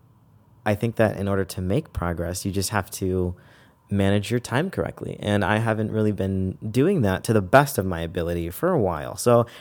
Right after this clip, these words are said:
I really wanted to, like, you know, flip the switch, change it, see what I can do in order to make the progress that I wanna make. Um, but yeah, I just feel like time management, it's, it's so important because it just really allows you, A,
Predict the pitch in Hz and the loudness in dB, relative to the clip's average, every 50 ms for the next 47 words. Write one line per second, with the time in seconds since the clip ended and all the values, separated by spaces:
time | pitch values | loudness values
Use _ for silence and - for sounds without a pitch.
0 | - - - 156 196 226 226 190 156 135 120 113 107 98 95 - - - _ - | -8 -2 2 4 4 4 4 4 4 4 4 4 4 4 2 0 -4 -12 _ -4
1 | 120 117 110 92 87 95 - 120 113 - 107 - - 95 - - - - _ _ | 0 2 2 2 2 2 2 2 2 0 -2 0 0 0 0 -2 -6 -16 _ _
2 | - - - 127 123 123 113 120 120 117 - - - - - - - - - - | -6 0 2 4 4 6 6 8 8 6 6 4 -4 -20 -20 -20 -20 -20 -20 -8
3 | - - - 151 151 151 143 131 123 - 131 120 110 104 107 104 104 101 82 98 | -4 0 2 4 6 6 6 4 4 2 2 0 2 4 6 6 6 6 4 4
4 | 104 101 98 98 90 - - 104 98 98 92 - - 95 - - - 95 90 87 | 4 4 4 4 2 0 -2 -2 -2 -2 -2 -4 -6 -8 -6 -4 -2 -2 -2 -2
5 | 87 90 - - 92 90 90 90 87 85 87 87 85 85 - - - - - - | -2 -4 -6 -4 -4 -2 -2 -2 -2 -2 -4 -4 -6 -8 -8 -12 -16 -20 -20 -20
6 | - - - - - _ _ - 98 92 90 82 78 73 - 80 - - 139 - | -20 -20 -20 -20 -20 _ _ 2 2 4 4 2 0 -2 -4 -8 -12 -12 -14 -18
7 | _ _ _ _ _ _ _ _ _ - - 95 95 117 107 - 101 101 117 135 | _ _ _ _ _ _ _ _ _ -16 -10 -4 0 0 0 0 -2 -2 -2 0
8 | 143 131 - - 104 110 120 117 - - 147 147 143 139 143 - - - - - | 0 0 0 0 -2 -2 -4 -4 -4 -2 2 2 2 2 0 -2 -12 -20 -20 -20
9 | - _ _ - 135 139 139 131 120 113 113 117 117 110 117 117 117 - - 107 | -20 _ _ -4 0 0 2 2 2 2 2 2 0 0 0 0 2 2 2 0
10 | - - - - - _ _ _ _ _ - 120 117 110 - - 123 120 139 156 | 0 -2 -4 -6 -8 _ _ _ _ _ 4 4 4 4 4 4 6 6 6 6
11 | 156 143 117 - 101 95 92 95 98 92 87 - 113 104 95 98 101 98 120 113 | 4 2 2 2 2 2 2 2 0 -2 -2 0 0 2 2 0 0 0 -2 -2
12 | - 107 110 117 131 147 151 143 - - - 113 107 104 95 95 98 98 95 98 | 0 2 2 4 4 4 2 0 0 2 2 4 4 4 2 2 2 0 0 0
13 | 95 95 95 95 92 - - _ 123 131 147 135 110 95 90 90 90 | 0 0 2 2 0 -2 -2 _ 2 4 6 6 6 4 4 2 -2